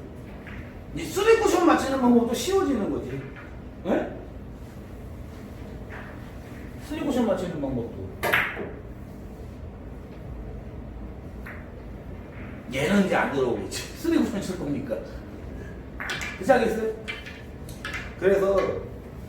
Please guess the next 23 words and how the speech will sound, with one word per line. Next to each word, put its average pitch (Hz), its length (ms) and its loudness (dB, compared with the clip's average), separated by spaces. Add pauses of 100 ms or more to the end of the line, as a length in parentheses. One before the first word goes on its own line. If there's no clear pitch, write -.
(520)
이런 208 300 6
공, 196 300 8
저런 185 280 6
공을 175 560 4 (380)
이 233 220 2
공이 196 420 6
이적구가 254 640 4
이제 269 100 6
어떻게 302 520 6
있냐에 294 220 10
따라서 277 440 8
지금 240 180 0
약간 208 480 2
다 - 240 4
달라요, 190 500 2
사양이. 180 420 -2 (1040)
그리고 160 300 2
약간 180 380 2
이런 170 420 8
기울기로 139 520 2
들어가야지 113 560 -2
이 123 220 -4
공이 190 420 2